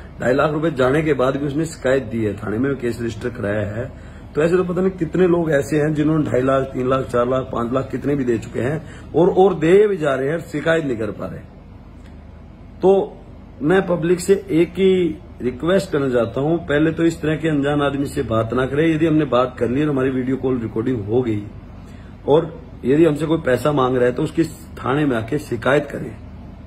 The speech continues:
हमने किसी को पैसा नहीं देना। आजकल हमारे सीनियर अधिकारी जितने भी हैं, नए सीपी साहब आए हैं, ये, इनका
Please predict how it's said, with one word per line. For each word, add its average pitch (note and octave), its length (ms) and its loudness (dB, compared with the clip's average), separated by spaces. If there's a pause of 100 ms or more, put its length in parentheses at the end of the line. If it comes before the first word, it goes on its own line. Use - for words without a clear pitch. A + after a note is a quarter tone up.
(540)
हमने D3 760 2
किसी C3+ 520 -4
को C3+ 200 2
पैसा B2 360 0
नहीं A2+ 140 0
देना। G#2 360 -4 (640)
आजकल A#2 280 0
हमारे A#2 260 0
सीनियर A2+ 400 -2
अधिकारी G#2 400 -2
जितने G#2+ 340 -6
भी G2 120 -4
हैं, A2 480 -8 (100)
नए G#2+ 180 0
सीपी G#2+ 300 -8
साहब A2 200 -2
आए G#2 140 -4
हैं, G#2 120 -6
ये, G#2 240 -4 (840)
इनका E3+ 720 2